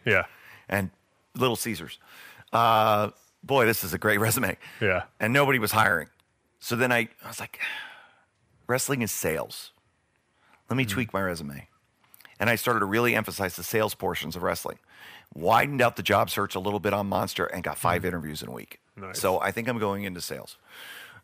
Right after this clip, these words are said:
Speaker 2: Um, and was doing sales for, by that point now, so that's oh four to oh nine, so five years.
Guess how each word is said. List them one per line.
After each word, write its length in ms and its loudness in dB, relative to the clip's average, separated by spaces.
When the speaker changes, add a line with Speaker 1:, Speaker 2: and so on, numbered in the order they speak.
Speaker 2:
Um, 680 2
and 100 0
was 100 -2
doing 200 2
sales 360 4
for, 380 -2
by 140 0
that 160 2
point 220 -2
now, 140 0
so 120 -6
that's 200 -4
oh 100 -2
four 480 2
to 100 -4
oh 140 -4
nine, 520 -2
so 120 -8
five 300 0
years. 400 2